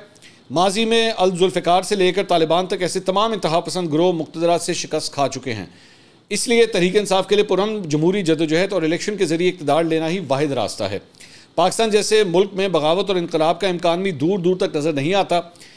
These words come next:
इसलिए तहरीक इंसाफ को हक़ाइक़ को समझते हुए अपनी पॉलिसी बनानी होगी। सोचा ना था कि असद कैसर और अली मोहम्मद खान के हाथ ये सादत आएगी कि वो रूठी और दिलबरजा-, दिलबर्दाश्ता तहरीक इंसाफ को दोबारा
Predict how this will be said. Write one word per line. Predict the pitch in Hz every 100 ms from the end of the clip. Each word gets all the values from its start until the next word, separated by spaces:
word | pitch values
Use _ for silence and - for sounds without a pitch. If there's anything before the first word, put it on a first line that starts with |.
| -
इसलिए | 214 214 233
तहरीक | 202 180 190
इंसाफ | 202 190 180
को | 202
हक़ाइक़ | 160 147 170 180
को | 185
समझते | 165 190 190
हुए | 170 190
अपनी | 190 165
पॉलिसी | 160 156 185
बनानी | 143 127 175
होगी। | 196 214 240 - - -
सोचा | - 214 233 254
ना | 240
था | 214 214
कि |
असद | 226 - 196
कैसर | 185 160 180 226 254 -
और | 170 196 160 - -
अली | 202
मोहम्मद | 202 175 185
खान | 165 180
के | 190 202
हाथ | 196 - 139 175 180
ये | 175
सादत | 139 135 170 151
आएगी | 170 185 196 - - -
कि |
वो | 165 160
रूठी | 180 185 220
और | 208
दिलबरजा-, | 156 165 175 143 170 170 123
दिलबर्दाश्ता | 120 165 165 151 165 156 220
तहरीक | 185 160
इंसाफ | 180 170 165 165
को |
दोबारा | 165 139 151 175 190